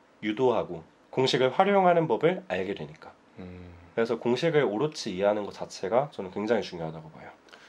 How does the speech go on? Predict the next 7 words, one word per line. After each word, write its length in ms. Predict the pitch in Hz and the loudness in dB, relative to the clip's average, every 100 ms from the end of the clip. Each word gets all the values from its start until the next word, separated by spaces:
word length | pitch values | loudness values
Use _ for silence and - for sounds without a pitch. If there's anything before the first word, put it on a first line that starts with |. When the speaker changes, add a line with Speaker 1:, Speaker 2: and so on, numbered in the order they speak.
| - | -20
Speaker 2:
저는, 520 | - 120 123 117 110 113 - | -10 -4 -2 -2 -4 -10 -12
저도 380 | - 120 127 113 | 0 4 4 4
그렇게 360 | 110 110 104 98 | 0 2 2 2
동감을 420 | 117 107 107 101 | -2 4 4 4
하는 200 | 123 120 | 2 0
게 240 | 107 120 95 | -2 -4 -2
Speaker 1:
네. 200 | 202 78 | -2 -2